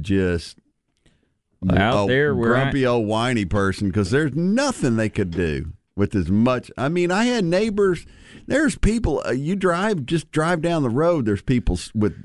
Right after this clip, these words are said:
Speaker 1: with launching systems set up in their driveways.
Speaker 2: Well, we went to
Speaker 1: I mean, crazy.
Speaker 2: we went to a fireworks show there in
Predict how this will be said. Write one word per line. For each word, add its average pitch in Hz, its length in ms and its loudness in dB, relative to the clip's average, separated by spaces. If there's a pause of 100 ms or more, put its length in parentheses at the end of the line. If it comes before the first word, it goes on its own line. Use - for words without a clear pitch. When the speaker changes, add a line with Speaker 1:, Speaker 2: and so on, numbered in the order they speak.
(200)
Speaker 1:
with 101 280 0
launching 110 680 0
systems 101 680 -2
set 113 240 0
up 104 140 -2
in 98 100 -2
their 85 140 -2
driveways. 80 1040 -4
Speaker 2:
Well, 120 240 2
we 135 180 2
went 143 340 -2
to 127 200 2
Speaker 1:
I 117 140 4
mean, 123 300 0
crazy. 175 1400 -2
Speaker 2:
we 123 100 4
went 147 260 0
to 113 120 0
a 98 60 0
fireworks 95 560 -2
show 85 300 0
there 87 360 2
in 76 300 -2